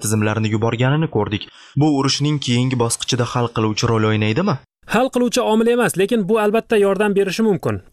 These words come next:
Speaker 2: Ukrainaga havo hujumidan mudofaa hozir hamma narsadan ham ko'ra ko'proq kerak. Ukraina havo mudofaasi yomon harakat qilmayapti. Shunday ekan, bu mudofaa tizimini yanada qo'llab-quvvatlash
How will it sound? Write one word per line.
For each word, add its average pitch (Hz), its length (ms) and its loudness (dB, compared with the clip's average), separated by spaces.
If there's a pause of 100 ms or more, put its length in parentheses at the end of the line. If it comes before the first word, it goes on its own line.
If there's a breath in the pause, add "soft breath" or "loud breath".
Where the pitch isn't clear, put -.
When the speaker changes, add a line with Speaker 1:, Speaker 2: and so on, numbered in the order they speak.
Speaker 2:
Ukrainaga 196 560 2
havo 196 260 2
hujumidan 196 460 2
mudofaa 190 420 0
hozir 185 280 0
hamma 214 260 2
narsadan 180 400 0
ham 202 140 2
ko'ra 196 280 0
ko'proq 214 360 0
kerak. 117 220 0 (160)
Ukraina 190 500 0
havo 202 280 2
mudofaasi 190 500 0
yomon 196 240 0
harakat 185 360 0
qilmayapti. 185 540 0 (280)
Shunday 160 340 2
ekan, 233 220 0 (120)
bu 180 120 0 (140)
mudofaa 208 420 0
tizimini 196 400 2
yanada 208 220 0 (100)
qo'llab-quvvatlash 185 760 0